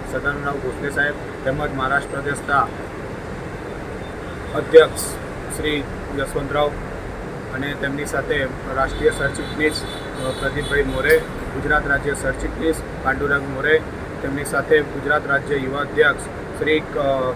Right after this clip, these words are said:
પ્રતાપરાવ મોહિતે પધારેલા છે અને તેમની દ્વારા અને ગુ-, પરમ પૂજ્ય ગુરુભાઈ શ્રી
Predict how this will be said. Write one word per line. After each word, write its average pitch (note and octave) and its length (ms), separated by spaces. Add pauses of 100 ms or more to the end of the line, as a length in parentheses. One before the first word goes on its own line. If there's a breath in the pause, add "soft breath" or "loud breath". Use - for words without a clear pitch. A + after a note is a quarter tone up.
(100)
પ્રતાપરાવ D3 420
મોહિતે C3+ 540 (720)
પધારેલા D3 500
છે D3+ 140
અને C#3 220
તેમની C#3+ 340
દ્વારા D3 300
અને C3+ 440
ગુ-, C3+ 200 (100)
પરમ D3 220
પૂજ્ય D#3 360
ગુરુભાઈ D3 720
શ્રી D#3 520